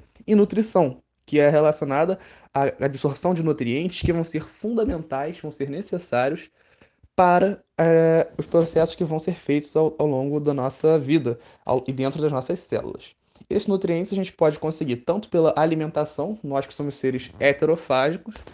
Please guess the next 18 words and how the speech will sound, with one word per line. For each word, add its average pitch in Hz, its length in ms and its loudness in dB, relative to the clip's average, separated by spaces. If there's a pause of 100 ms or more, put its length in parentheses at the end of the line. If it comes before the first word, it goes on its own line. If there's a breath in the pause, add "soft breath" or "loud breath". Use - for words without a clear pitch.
(260 loud breath)
ou 147 80 0
seja, 143 180 -4
precisamos 156 340 -10
nos 151 140 -4
alimentar, 147 720 -4 (460 soft breath)
conseguir 151 600 -2
essa 190 200 0
substância, 139 680 -6
essas 123 260 -6
substâncias, 127 540 -6
esses 131 160 -8
nutrientes, 127 680 -4 (280 loud breath)
através 131 500 4
da 165 80 2
alimentação, 143 680 -2
ou 165 100 -2
seja, 123 340 -2
de, 131 460 -2